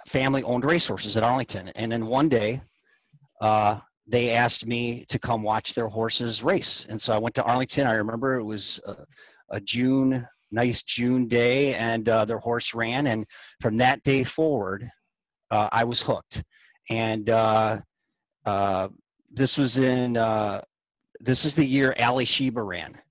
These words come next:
And, uh, Alysheba got me really hooked into the sport on top of that. That's what kind of drew me in. And, uh, I was a huge Alysheba fan. So, uh, so from that day on, I was into it. And I was really hardcore in the nineties and, li-,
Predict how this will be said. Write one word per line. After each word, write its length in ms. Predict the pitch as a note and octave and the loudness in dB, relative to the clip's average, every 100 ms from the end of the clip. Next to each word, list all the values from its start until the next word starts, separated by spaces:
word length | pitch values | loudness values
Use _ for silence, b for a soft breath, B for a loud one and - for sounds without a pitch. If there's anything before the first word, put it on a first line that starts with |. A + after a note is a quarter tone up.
| - | -10
And, 400 | A2 A2 A2 A2 | -4 -2 -2 0
uh, 280 | A2+ G#2+ G#2 | 2 2 2
Alysheba 960 | A#2+ B2 B2+ - B2+ A#2+ A#2 - C#2 - | 2 2 2 -2 -2 -2 -4 -8 -14 -2
got 220 | C3+ A#2+ | 0 2
me 160 | B2+ A2 | -2 -2
really 240 | A#2 A#2+ | -2 -2
hooked 240 | G#2+ A2+ B2 | -2 -2 -2
into 160 | A2 | -2
the 80 | G#2 | -2
sport 320 | - B2 A#2 | -4 -2 -2
on 80 | A2 | -2
top 280 | - A2+ A2 | 0 -2 -2
of 60 | |
that. 320 | G2 A2 F#2+ - | -2 0 0 -2
That's 200 | A#2 G#2 | -2 -2
what 120 | A2+ - - | -6 -16 -8
kind 140 | A2 | -6
of 160 | G2 - | -6 -8
drew 180 | A#2 | -6
me 200 | A2+ A2 | -4 -2
in. 160 | A2 G2+ | -4 -4
And, 180 | G2 G2 | -6 -4
uh, 240 | G2+ G2 B B B B | -4 -4 B B B B
I 40 | - | -4
was 100 | A2+ | -2
a 60 | |
huge 840 | A2+ - E3 F3+ F#3 D#3+ C#3 A2 B2+ | -4 -4 -2 0 4 6 6 2 -2
Alysheba 640 | A#2 A#2 A#2 - B2 A2 A2+ | 0 2 0 -4 -4 -4 -6
fan. 340 | G2 F#2 F#2+ | -6 -6 -6
So, 460 | F2+ - A#2 A#2 A2+ | -4 0 2 2 0
uh, 380 | A2+ A2+ A2 G#2 B B B B - | 2 4 4 0 B B B B -6
so 120 | - | -2
from 160 | D3+ C3+ | 2 4
that 180 | D3 F3 | 4 4
day 160 | E3 D3+ | 6 6
on, 240 | F3+ D#3 | 6 6
I 100 | C3 | 4
was 220 | C3+ B2+ | 4 4
into 220 | D3 E3+ | 4 4
it. 20 | A2 | 2
And 80 | |
I 100 | A#2+ | 2
was 240 | B2+ C3 A#2 | 2 2 0
really 480 | A#2 D3+ E3 D#3+ C#3 | 2 6 6 6 4
hardcore 1160 | C3 C#3 C#3 B2 - C3+ C3+ C3+ C3+ C3+ C3 | 4 4 4 2 -4 0 2 4 2 2 2
in 160 | G#2 A2+ | 0 0
the 80 | A2+ | 0
nineties 960 | A2+ B2+ C3 C3+ C3 C3 C3 B2+ A#2+ | 2 2 2 2 2 2 2 0 -2
and, 180 | G2+ G#2 | -6 -8
li-, 160 | G#2+ | -6